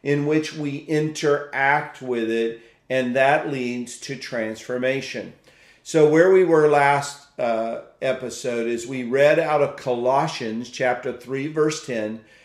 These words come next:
and Paul said the Holy Spirit has, through renewal truth, has empowered us to put on a new identity because Christ has caused us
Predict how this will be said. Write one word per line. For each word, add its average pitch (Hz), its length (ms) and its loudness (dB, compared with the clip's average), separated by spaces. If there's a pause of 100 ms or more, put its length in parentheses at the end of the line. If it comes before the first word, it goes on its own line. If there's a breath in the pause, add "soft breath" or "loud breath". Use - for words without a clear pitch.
(200 soft breath)
and 143 320 -4
Paul 170 340 6
said 131 680 0
the 131 120 2
Holy 160 320 2
Spirit 131 840 -2 (260 soft breath)
has, 147 440 0
through 160 320 4
renewal 160 540 2
truth, 127 460 -4
has 127 260 -8
empowered 127 960 2
us - 500 -4 (340 soft breath)
to 165 140 2
put 165 320 4
on 147 580 4
a 143 260 -2
new 156 300 0
identity 160 960 2 (500 soft breath)
because 143 800 2
Christ 156 760 2 (240)
has 143 420 -2
caused 202 580 2
us 117 540 -2